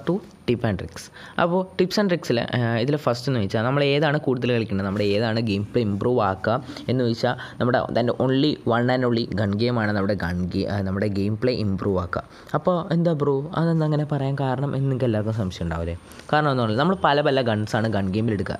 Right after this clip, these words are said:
അതാണ് ഗൺ ഗെയിം, പല പല ഗൺ ഗെയിംസാണ്. അപ്പോൾ ഗണ്ണിൻ്റെ പല പല ഗെയിംസാണ് അതിൽ കളിക്കുന്നത്. അപ്പോൾ എല്ലാ ഗണ്ണിനും ഓരോരോ രീതിയാണ്. അപ്പോൾ നമുക്കിപ്പോൾ എക്സാമ്പിൾ ഞാൻ പറഞ്ഞുതരാം. നമ്മളിപ്പോൾ ഒരു സ്ഥലത്ത് ലാൻഡ് ചെയ്തു,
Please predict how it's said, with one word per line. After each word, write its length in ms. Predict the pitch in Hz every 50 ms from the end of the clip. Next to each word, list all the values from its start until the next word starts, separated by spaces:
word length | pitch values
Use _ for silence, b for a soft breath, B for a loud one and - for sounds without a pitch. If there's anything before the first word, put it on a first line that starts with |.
| - -
അതാണ് 260 | 104 131 131 127 135
ഗൺ 320 | 135 117 120 131 151 160
ഗെയിം, 300 | 143 113 101 104 95 82 - - - - - B B B B B -
പല 140 | 107 113 120
പല 140 | 127 131 127
ഗൺ 260 | 123 117 110 110 107 98 92
ഗെയിംസാണ്. 440 | 87 90 101 - - 87 85 - - - B B B B B B B -
അപ്പോൾ 200 | - - 131 135 127
ഗണ്ണിൻ്റെ 300 | 123 120 123 135 139 151 139 -
പല 160 | 127 120 127
പല 140 | 135 131 131
ഗെയിംസാണ് 500 | 135 120 113 113 120 123 120 135 110 110
അതിൽ 120 | 104 107 117 -
കളിക്കുന്നത്. 380 | 107 95 87 - 87 85 82 - -
അപ്പോൾ 300 | - - 120 123 - 104
എല്ലാ 300 | 110 107 113 127 139 147
ഗണ്ണിനും 360 | 160 151 143 135 127 135 143 -
ഓരോരോ 460 | - 110 104 110 120 123 120 117 123 123 - - 120 104
രീതിയാണ്. 400 | 92 98 92 101 117 107 101 - - - - -
അപ്പോൾ 180 | - 135 147 147 B B B B B
നമുക്കിപ്പോൾ 400 | 147 165 165 180 180 - 175 151 165 B B B B 143
എക്സാമ്പിൾ 400 | 151 - - 220 208 208 202 185 165 147
ഞാൻ 100 | 143 135 120
പറഞ്ഞുതരാം. 340 | 104 90 87 82 - - - - - B B B B B -
നമ്മളിപ്പോൾ 460 | 226 233 226 196 214 - 254 160 - -
ഒരു 220 | - 170 170 170 156 -
സ്ഥലത്ത് 300 | - 139 123 117 123 127
ലാൻഡ് 300 | 101 92 80 92 107 104
ചെയ്തു, 180 | 98 85 -